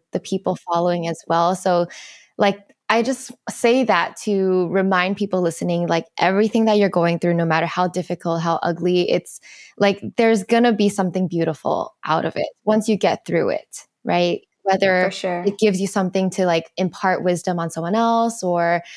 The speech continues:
Speaker 1: or it changes you and makes you stronger. There's always, always something good that comes out of it.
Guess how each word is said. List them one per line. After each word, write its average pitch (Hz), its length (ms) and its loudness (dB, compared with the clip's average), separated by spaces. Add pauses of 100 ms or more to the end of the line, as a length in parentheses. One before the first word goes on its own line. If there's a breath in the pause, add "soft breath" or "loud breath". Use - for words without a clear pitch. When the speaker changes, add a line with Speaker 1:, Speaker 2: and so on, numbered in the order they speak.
(140 loud breath)
Speaker 1:
or 220 120 4
it 214 100 0
changes 233 480 0
you 190 80 0
and 180 80 0
makes 170 220 -2
you 185 80 0
stronger. 165 580 -2
There's 196 240 0 (180)
always, 214 680 2
always 180 280 2
something 165 640 -6 (120)
good - 220 -2
that - 140 -6
comes - 200 -10
out - 160 -4
of - 120 -16
it. - 120 -10